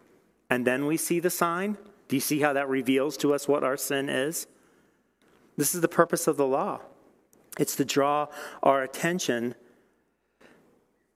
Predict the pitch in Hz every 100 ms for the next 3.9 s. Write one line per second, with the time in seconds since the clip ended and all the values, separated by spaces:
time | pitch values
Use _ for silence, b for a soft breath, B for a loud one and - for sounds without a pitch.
0 | _ _ _ _ - 127 127 - - 160
1 | 160 131 120 B B - 127 120 117 -
2 | 156 123 - - - - 127 120 113 110
3 | - - - - 123 120 110 - -